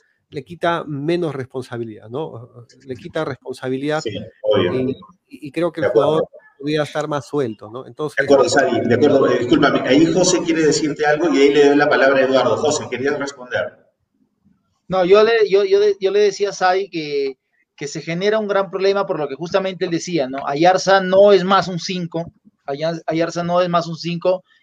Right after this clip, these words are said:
Speaker 3: y, y la, la, la forma, bueno, eh, a ver,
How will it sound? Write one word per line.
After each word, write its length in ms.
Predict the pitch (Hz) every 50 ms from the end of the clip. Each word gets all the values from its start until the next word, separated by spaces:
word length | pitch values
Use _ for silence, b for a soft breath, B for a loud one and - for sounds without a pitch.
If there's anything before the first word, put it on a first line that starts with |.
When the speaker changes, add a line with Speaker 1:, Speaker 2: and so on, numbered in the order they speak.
| _ _ _
Speaker 3:
y, 460 | - 156 156 151 - - 156 151 151
y 40 | 151
la, 220 | 151 151 160 156
la, 280 | 151 151 147 147 147 139 - _
la 160 | - 156 139
forma, 560 | - - 214 233 240 233 226 220 220 220 208 - _ _ _ _
bueno, 380 | - 165 160 185 165 147 131 b b b b b b b b _ _ _ _
eh, 100 | 147 139
a 40 | 143
ver, 260 | 170 165 143 127 -